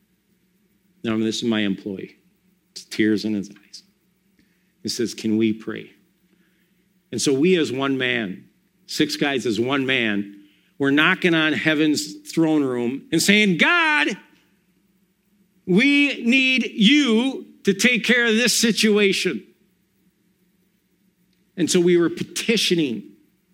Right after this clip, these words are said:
And the next morning we gather again in our small group.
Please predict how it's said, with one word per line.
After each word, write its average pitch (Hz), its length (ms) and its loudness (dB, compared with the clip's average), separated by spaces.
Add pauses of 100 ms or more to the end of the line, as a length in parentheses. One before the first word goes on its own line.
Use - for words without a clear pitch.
(1800)
And 127 80 -6
the 131 60 -2
next 160 280 -2
morning 156 280 2
we 127 120 0
gather 135 380 0
again 123 300 -4
in 117 140 -4
our 107 120 -6
small 135 340 -4
group. 120 320 0